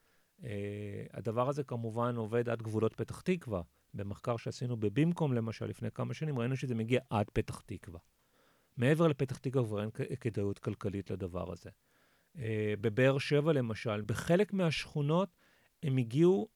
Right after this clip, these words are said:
לתחשיב שאומר שצריכים לבנות פי שש עשרה יותר מהקיים על מנת להפוך את העסק לכדאי, וזה באר שבע, זה לא אופקים. באר שבע מצב ה-, ערך הנכסים יותר גבוה.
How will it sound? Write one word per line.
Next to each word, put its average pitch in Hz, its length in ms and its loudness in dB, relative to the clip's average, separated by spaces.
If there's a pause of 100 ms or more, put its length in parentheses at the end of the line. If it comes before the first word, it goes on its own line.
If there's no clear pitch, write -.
(100)
לתחשיב 135 800 -2
שאומר 156 480 2
שצריכים 175 480 -2
לבנות 165 480 2
פי 202 120 -2
שש 196 420 0
עשרה 160 300 -2
יותר 151 560 4 (480)
מהקיים 131 800 2 (120)
על 123 200 2
מנת 139 480 0
להפוך 156 360 -2
את 151 120 -6
העסק 131 440 -6
לכדאי, 127 420 0
וזה 104 180 -4
באר 107 180 0
שבע, 127 300 -2 (440)
זה 120 60 -6
לא 165 80 0
אופקים. 135 360 -4 (460)
באר 127 140 -4
שבע 135 200 -6
מצב 127 300 -6
ה-, 131 280 -6 (300)
ערך 131 380 -8
הנכסים 135 360 -8
יותר 170 240 2
גבוה. 104 340 0